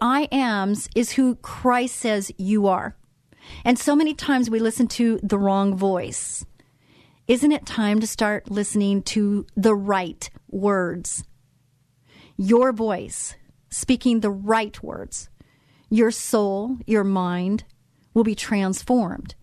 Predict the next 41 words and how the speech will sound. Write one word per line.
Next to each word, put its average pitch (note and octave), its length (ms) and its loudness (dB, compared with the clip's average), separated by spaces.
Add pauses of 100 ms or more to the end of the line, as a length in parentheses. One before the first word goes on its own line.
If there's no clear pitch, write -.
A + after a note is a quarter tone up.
(120)
because A#3 280 0
you're A#3+ 100 2
gonna A3+ 160 0
be A3 140 -2
renewing G#3 560 2
your F#3+ 160 0
mind. F#3+ 560 -2 (400)
How G3+ 200 0
do G3+ 80 0
you G#3 80 0
do G3+ 220 -2
that? - 320 -8 (380)
You A#3 120 4
go A3+ 180 4
to A#3+ 200 -2
Sue G#3 240 -2
Fries, F#3+ 400 -2
spelt - 260 -2
like F#3+ 160 -4
fries, F#3 400 -2
one F#3 140 2
word, F3+ 160 0
dot F3 220 -2
com. G3 420 2 (320)
You A3 260 4
push - 320 -2
this A3 220 -2
button A#3+ 400 0
that F#3+ 160 -6
gives G#3+ 200 0
you G#3+ 120 0
three E4+ 380 0
pages C#4+ 500 0
of G#3+ 100 0
free C4 320 0
scriptures G3 800 -2 (300)
that A3+ 240 4
are G#3+ 160 2
the G#3+ 160 -2
I G3 160 -2
ams. F#3 560 -4